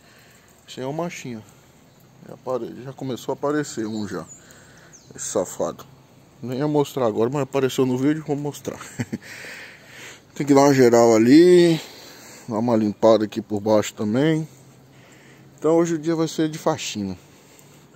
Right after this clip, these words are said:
Vamos ver se a gente consegue fazer tudo até o final do dia.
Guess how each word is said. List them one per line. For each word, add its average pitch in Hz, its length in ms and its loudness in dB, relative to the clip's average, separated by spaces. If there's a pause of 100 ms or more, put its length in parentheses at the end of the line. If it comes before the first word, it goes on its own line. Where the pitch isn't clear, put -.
(840)
Vamos 143 240 -4
ver 135 80 4
se 135 120 -4
a - 20 -2
gente 131 160 -6
consegue 127 360 -2
fazer 123 220 0
tudo 120 220 -4
até 110 120 -4
o 123 60 2
final 120 260 0
do 117 140 2
dia. 98 260 -8